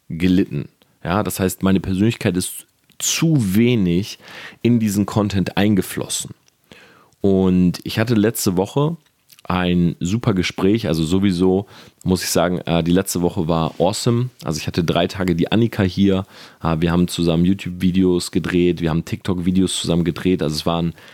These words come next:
sehr kreative drei Tage, ähm, die mich auf jeden Fall echt, ähm, ja, wieder inspiriert haben.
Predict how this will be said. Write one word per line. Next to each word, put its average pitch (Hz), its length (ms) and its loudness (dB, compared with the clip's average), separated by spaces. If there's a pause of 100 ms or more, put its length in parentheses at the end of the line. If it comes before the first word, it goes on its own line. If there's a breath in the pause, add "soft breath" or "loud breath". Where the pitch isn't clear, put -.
(100)
sehr 101 460 0
kreative 98 680 0
drei 85 260 -2
Tage, 98 480 -6 (560 soft breath)
ähm, 87 540 2
die 90 100 0
mich 90 160 0
auf - 160 -2
jeden 95 140 2
Fall - 240 -2
echt, - 420 -6
ähm, 85 600 0 (120)
ja, 87 240 -2
wieder 82 320 -2
inspiriert 98 720 0
haben. 98 340 -2